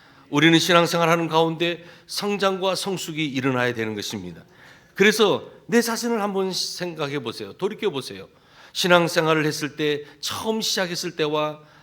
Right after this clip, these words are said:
지금의 나의 모습은 얼마나 많이 변해 있는가?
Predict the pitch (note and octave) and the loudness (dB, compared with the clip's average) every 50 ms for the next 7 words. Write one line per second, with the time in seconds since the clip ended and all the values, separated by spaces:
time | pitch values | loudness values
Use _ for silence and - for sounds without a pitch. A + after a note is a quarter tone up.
0 | _ _ - - D#3 C#3+ C#3+ D3+ C#3+ C#3+ C#3 C3+ B2+ B2 A#2 A#2 B2+ B2 B2 A2+ | _ _ -4 -4 -2 2 2 2 4 4 2 2 0 -2 -2 -2 0 0 0 -2
1 | A#2 A2+ - A#2+ A2+ A2+ A2+ A2+ A2 - - - _ _ - G#2 A2 B2+ D3+ E3+ | -4 -4 -6 -6 -6 -6 -6 -8 -10 -14 -20 -20 _ _ -6 -2 0 2 2 2
2 | F3 D#3+ D#3 D#3+ E3 D3 C3 B2+ B2 C3 C#3+ D3+ C#3+ - - - _ _ - - | 2 0 0 0 -2 0 -2 -2 -2 -4 -6 -8 -10 -12 -18 -20 _ _ -16 -10
3 | G#2 F#2+ G2 G2+ G2+ G#2 G#2 G2+ - _ _ - F#2 F2 F2 F2 E2 E2 F2 E2+ | -8 -8 -6 -6 -6 -6 -6 -8 -12 _ _ -20 -18 -16 -14 -14 -14 -14 -14 -14
4 | E2+ F2 E2+ | -14 -16 -18